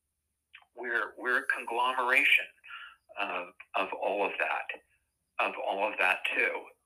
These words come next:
And, um, it's, it's rather fascinating, you know, it's rather fascinating right now, um, how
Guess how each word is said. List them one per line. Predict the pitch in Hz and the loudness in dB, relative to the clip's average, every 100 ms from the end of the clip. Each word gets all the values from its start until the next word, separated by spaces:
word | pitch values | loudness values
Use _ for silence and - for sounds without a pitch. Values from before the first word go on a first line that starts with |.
| 113 | 2
And, | 113 113 110 107 101 - - _ _ _ - | 4 4 2 -2 -14 -20 -20 _ _ _ -6
um, | 117 104 98 98 - - - - _ | -2 0 -2 -6 -14 -16 -16 -20 _
it's, | 131 127 - - - | 0 0 -4 -8 2
it's | 127 - - | 2 4 2
rather | 135 139 147 139 - | 4 4 2 -2 0
fascinating, | - 147 185 - - 92 - - - _ - | 2 2 0 -2 0 0 0 -6 -8 _ -10
you | 113 | -6
know, | - 104 104 | -2 -4 -4
it's | - - - | -6 -8 -2
rather | 113 123 123 120 | 0 0 0 0
fascinating | 113 117 - - - 95 90 - | 0 0 -4 -6 -4 -4 -4 -6
right | - - - | -6 -6 0
now, | 92 85 85 - - - - - - 101 | 0 2 -2 -6 -10 -12 -14 -20 -6 -2
um, | 90 87 92 95 _ - - - _ _ _ _ _ | -2 -4 -14 -20 _ -20 -20 -20 _ _ _ _ _
how | - - 113 | 0 2 0